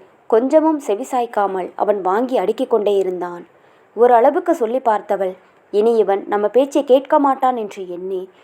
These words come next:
அவனிடம் சொல்வதை நிறுத்திவிட்டு வெறுமனே உட்கார்ந்து வேடிக்கை பார்க்க தொடங்கினாள். வேண்டிய பொருட்கள் அத்தனையும் வாங்கியதும் காரில் அடுக்கிய பிறகுதான் அவள் முகத்தையும்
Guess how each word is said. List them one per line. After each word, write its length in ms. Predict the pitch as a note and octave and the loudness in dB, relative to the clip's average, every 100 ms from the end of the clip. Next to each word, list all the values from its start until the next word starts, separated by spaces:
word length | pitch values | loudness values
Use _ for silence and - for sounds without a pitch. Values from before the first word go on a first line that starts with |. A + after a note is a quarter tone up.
| _ - | _ -4
அவனிடம் 460 | G3 C4 D4 E4 | 0 2 2 0
சொல்வதை 420 | C#4+ A3+ A#3+ B3+ A#3 | 0 -2 0 0 2
நிறுத்திவிட்டு 720 | F#3 G3 B3 G3+ F#3+ F#3 - - | 0 0 -2 -2 -4 -6 -4 0
வெறுமனே 420 | G3+ B3+ C#4+ D4 | 4 4 4 2
உட்கார்ந்து 560 | G#3 - B3 A3+ G#3 F3+ | -2 2 2 2 -4 0
வேடிக்கை 340 | G#3 C#4 C#4+ | 0 2 0
பார்க்க 320 | C#4 G3+ F#3+ | 2 0 0
தொடங்கினாள். 640 | F#3+ F#3 F#3 F#3 F3+ F3 - _ _ _ _ | -2 -2 -2 -4 -6 -8 -10 _ _ _ _
வேண்டிய 400 | - F#3 A3+ A#3+ | 2 4 4 0
பொருட்கள் 420 | A3+ G3 F#3+ - G#3+ | 2 0 0 0 2
அத்தனையும் 580 | F3+ - A#3 G3+ G3+ - | 2 0 -2 -2 -8 -6
வாங்கியதும் 600 | F#3 G#3 A3 G#3+ G3 F#3+ - _ _ - | -4 -2 0 -2 -2 -8 -10 _ _ -2
காரில் 380 | A3 C#4+ D#4+ | 2 2 0
அடுக்கிய 340 | C4 G#3 A3+ B3+ | -4 -6 -2 -2
பிறகுதான் 640 | A#3 G3+ G3+ G3 F#3 F#3 | 0 -2 -2 -4 -6 -8
அவள் 220 | - G3 F#3 | -4 -2 -2
முகத்தையும் 680 | F#3 A#3+ B3 A#3+ F#3 F#3 | -2 -4 -2 -2 -4 -8